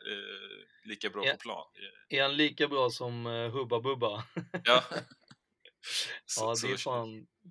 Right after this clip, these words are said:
Speaker 2: frågan.
Speaker 1: Ja, ja.
Speaker 2: Sen är det väl också så här, automatiskt direkt så jämför ju, jämför man ju han med, med C M C, och det är väl lite
Speaker 1: Mm.
Speaker 2: halvtaskigt, kan man ju säga. Men, ja.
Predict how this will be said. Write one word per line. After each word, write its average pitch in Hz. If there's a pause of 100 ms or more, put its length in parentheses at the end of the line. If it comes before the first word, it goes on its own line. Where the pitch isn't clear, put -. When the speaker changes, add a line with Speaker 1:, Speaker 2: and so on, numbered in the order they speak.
Speaker 2:
frågan. 117
Speaker 1:
Ja, - (480)
ja. -
Speaker 2:
Sen 147
är 151
det 147
väl 147
också 135
så 135
här, 117
automatiskt 123 (180)
direkt 131
så 113
jämför 120
ju, 107
jämför 120
man 107
ju 110
han 107
med, 104 (840)
med 151
C 151
M 139
C, 131
och 127
det 135
är 131
väl 123
lite 120
Speaker 1:
Mm. 107
Speaker 2:
halvtaskigt, 117
kan 110
man 107
ju 104
säga. - (440)
Men, 113 (320)
ja. 107